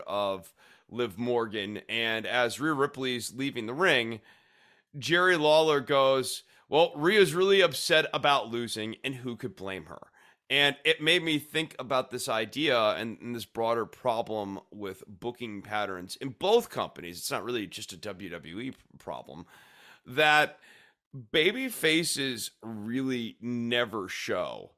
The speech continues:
that they care when they lose. Um, or, or, or it's much more infrequent insofar as that there are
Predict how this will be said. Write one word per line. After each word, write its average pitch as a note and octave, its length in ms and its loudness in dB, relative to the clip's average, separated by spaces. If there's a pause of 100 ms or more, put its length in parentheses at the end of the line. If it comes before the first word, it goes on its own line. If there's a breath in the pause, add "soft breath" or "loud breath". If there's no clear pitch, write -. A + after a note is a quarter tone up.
(300)
that B2 160 -2
they G#2 160 0
care E2+ 560 -6 (260)
when G#2 240 -6
they E2+ 160 -8
lose. D2 640 -12
Um, G2 300 -4
or, B2 140 0
or, B2+ 220 -2
or C3+ 220 0
it's C#3 260 0
much D3+ 300 0
more D3+ 160 -2
infrequent A#2+ 540 -6
insofar C3+ 600 0
as C3 120 -2
that B2+ 160 -6
there A#2+ 200 0
are A2 200 -2